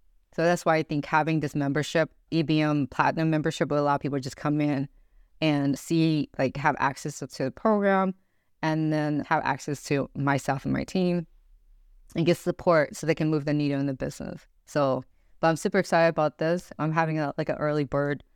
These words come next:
special for people to get in. So I'll send an email out for the early bird special, which is in your comment below membership.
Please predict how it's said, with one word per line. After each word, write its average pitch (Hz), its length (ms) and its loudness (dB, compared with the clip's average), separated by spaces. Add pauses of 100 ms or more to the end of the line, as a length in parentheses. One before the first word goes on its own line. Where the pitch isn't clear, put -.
(260)
special 147 580 0
for 139 160 -8
people 147 260 -2
to 139 40 -2
get 147 180 -2
in. 147 400 -2 (160)
So - 140 0
I'll 160 100 2
send 208 180 -2
an 170 120 0
email 170 240 2
out 151 440 0 (220)
for 147 80 -2
the 143 80 0
early 151 240 0
bird 147 240 -4
special, 147 540 -4 (240)
which 165 180 -2
is 170 60 2
in 175 80 2
your 160 80 2
comment 185 280 0
below 165 220 4
membership. 160 540 0